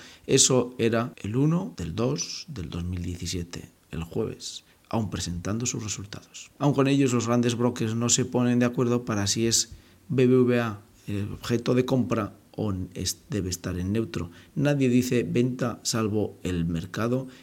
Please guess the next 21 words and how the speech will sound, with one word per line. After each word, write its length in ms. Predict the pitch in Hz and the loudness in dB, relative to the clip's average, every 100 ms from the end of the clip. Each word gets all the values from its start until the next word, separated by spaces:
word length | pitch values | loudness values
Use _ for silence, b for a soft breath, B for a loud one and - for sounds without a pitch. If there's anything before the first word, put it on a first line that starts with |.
| B | B
que 120 | - | -4
hace 340 | 107 107 117 104 | -4 -2 -4 -4
que 100 | 107 | -4
el 140 | 101 | -2
título 320 | 120 127 127 | -4 -2 0
se 140 | 117 107 | 0 0
mueva 280 | 104 107 107 | 0 0 0
en 100 | 113 | 2
venta, 380 | 127 - - - | 0 0 -8 -10
el 140 | - 87 | -6 -4
real. 320 | 85 90 104 - | -2 -4 -4 -4
En 140 | 117 | 0
sesiones 380 | 120 - 123 117 | 2 2 2 2
separadas 520 | 123 123 123 113 101 | 0 2 2 2 -2
podemos 380 | - 104 101 107 | -4 -2 -2 -2
encontrar 420 | 113 104 92 95 | -4 -6 -4 -4
el 60 | 95 | 0
B 120 | 101 | 0
B 60 | 107 | 2
V 160 | 123 | 2
A 160 | 127 | 2